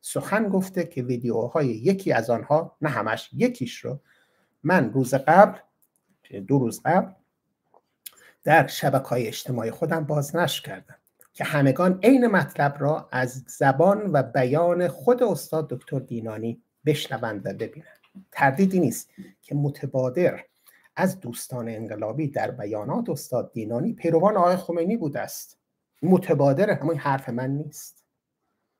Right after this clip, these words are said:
این ارتکاز و تبادر مطلقاً ربطی به ناقل که بنده باشم ندارد.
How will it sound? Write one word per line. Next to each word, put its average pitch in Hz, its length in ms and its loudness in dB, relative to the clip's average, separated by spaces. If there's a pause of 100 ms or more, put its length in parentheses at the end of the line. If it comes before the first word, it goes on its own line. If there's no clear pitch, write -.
(680)
این 240 420 2
ارتکاز 160 1040 0
و 127 180 -8
تبادر 135 720 -4
مطلقاً 165 720 0
ربطی 208 500 2
به 165 120 -2
ناقل 139 460 0
که 139 180 -16
بنده 113 320 -4
باشم 123 440 -10
ندارد. - 440 -10